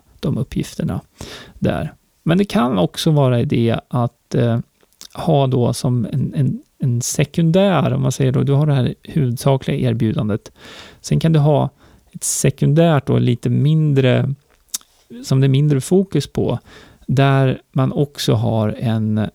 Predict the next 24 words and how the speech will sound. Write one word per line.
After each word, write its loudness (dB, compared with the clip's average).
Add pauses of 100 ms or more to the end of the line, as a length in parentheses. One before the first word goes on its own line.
(360)
det -2
som -4
kallas 0
för -2
då -2
en -4
call -2
to -8
action, -4
alltså -6
C -6
T -6
A, -4 (460)
call 0
to -2
action, -2
vilket -2
innebär 2
då 0
att -2
man 0
vill 2
gärna 0
att, -6